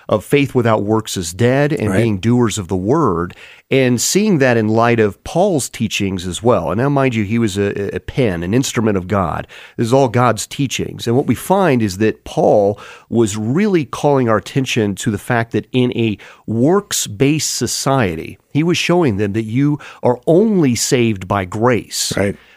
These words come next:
Speaker 1: But James was then showing that because you're changed, you're washed, you're renewed,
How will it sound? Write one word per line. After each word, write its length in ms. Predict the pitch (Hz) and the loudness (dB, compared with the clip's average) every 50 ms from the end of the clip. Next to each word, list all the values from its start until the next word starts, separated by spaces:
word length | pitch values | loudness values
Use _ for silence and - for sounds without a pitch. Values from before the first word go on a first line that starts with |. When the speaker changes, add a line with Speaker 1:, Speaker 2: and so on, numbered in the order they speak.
| _ - | _ -4
Speaker 1:
But 160 | - 139 135 | -2 -2 0
James 480 | 113 - 143 190 233 269 294 254 190 - | 2 2 2 4 4 4 2 2 2 0
was 140 | 139 107 | 0 0
then 140 | 110 127 123 | 0 0 0
showing 400 | 113 - - 147 139 131 131 127 | 0 0 2 2 2 2 2 2
that 160 | 120 120 120 | 0 0 0
because 580 | 104 120 - - - - - 190 196 196 151 139 | -2 -4 -4 -6 -6 -4 -2 0 0 0 0 -2
you're 100 | 139 123 | -2 -2
changed, 760 | - - - - - 214 202 156 90 87 - - - - - | 0 0 0 0 2 2 0 0 -2 -4 -8 -14 -14 -6 -2
you're 100 | 135 139 139 | 0 0 0
washed, 560 | 113 113 135 175 202 160 - - - - - | 0 0 0 0 0 0 -2 -4 -6 -2 0
you're 120 | 127 131 | 0 0
renewed, 720 | 123 120 117 113 120 139 185 233 247 165 107 104 113 113 | 2 2 0 2 2 2 2 2 2 2 0 0 -2 -6